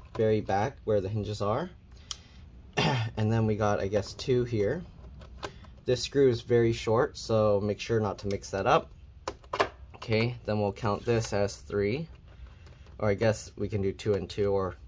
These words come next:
we can do, yeah. Okay, let's do these two in the second layer,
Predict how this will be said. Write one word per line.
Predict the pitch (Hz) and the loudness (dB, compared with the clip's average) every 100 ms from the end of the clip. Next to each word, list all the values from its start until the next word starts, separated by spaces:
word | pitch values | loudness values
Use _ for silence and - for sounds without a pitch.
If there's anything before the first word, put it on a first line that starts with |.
| - | -16
we | 87 | -12
can | - | -8
do, | 87 90 87 - | -6 -6 -8 -8
yeah. | 92 87 85 - - - - - - - - - - - 101 | -8 -6 -8 -14 -20 -20 -20 -20 -20 -18 -20 -16 -18 -12 -8
Okay, | 92 | -4
let's | 90 101 - | -2 -2 0
do | 127 | 0
these | 117 113 107 | 2 0 -2
two | - - 113 110 | -6 -2 0 2
in | 104 | 0
the | 110 | -2
second | 98 107 - 104 | -2 -4 -2 -2
layer, | 101 98 101 139 | 0 4 4 2